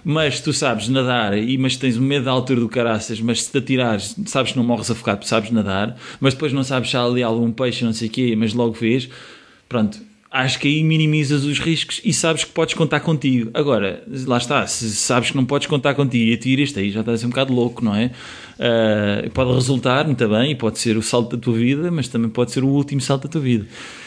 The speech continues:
E nesse caso eu sabia que havia o gosto do desenho, havia essa predisposição e o facto de não me custar estar duas horas a desenhar, não me custar agarrar numa caneta, estar todo roto,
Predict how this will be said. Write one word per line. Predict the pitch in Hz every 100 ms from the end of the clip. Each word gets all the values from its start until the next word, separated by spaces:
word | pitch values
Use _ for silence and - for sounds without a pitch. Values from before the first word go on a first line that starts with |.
| -
E | 156
nesse | 165 156
caso | - 160 165
eu |
sabia | 170 160 170 170
que | 170 151 143
havia | 143 135 156
o |
gosto | 135 127
do | 139
desenho, | 120 139 147 143 139
havia | 120 139 143
essa | 135 127 123 - _ _ - - -
predisposição | - 151 - - 131 131 - 147
e | 143 - 151
o | 143
facto | - 170 - 127
de | 135 139
não | 156
me | 170
custar | 127 127 - 151 143 135 131 127 - -
estar | - 151 139
duas | 135 131
horas | 131 120 110
a | 117
desenhar, | 110 120 104 98 -
não | 139
me | 160
custar | - - 151 143 143
agarrar | 139 139 127 139
numa | 139 135
caneta, | 135 131 120
estar | - 123
todo | 147 139
roto, | 127 139 127